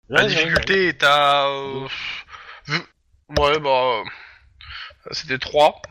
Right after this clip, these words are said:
Speaker 1: Si tu veux, euh, un point d'ancienneté, si tu veux réussir.
Speaker 2: Ouais, allez, je vais me dépenser.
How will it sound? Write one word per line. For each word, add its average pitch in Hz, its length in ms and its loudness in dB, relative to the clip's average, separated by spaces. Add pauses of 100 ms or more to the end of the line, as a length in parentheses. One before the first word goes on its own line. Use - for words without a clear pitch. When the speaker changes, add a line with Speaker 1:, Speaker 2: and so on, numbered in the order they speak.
Speaker 1:
Si 143 140 -16
tu - 120 0
veux, 147 160 -2
euh, 147 640 0
un 139 80 4
point 160 140 0
d'ancienneté, 151 320 -2
si - 80 -10
tu - 80 -4
veux 143 160 -6
réussir. 131 360 -2 (1500)
Speaker 2:
Ouais, 120 340 -2
allez, 120 300 0 (120)
je - 60 -20
vais 95 80 -18
me 95 40 -16
dépenser. 101 500 -10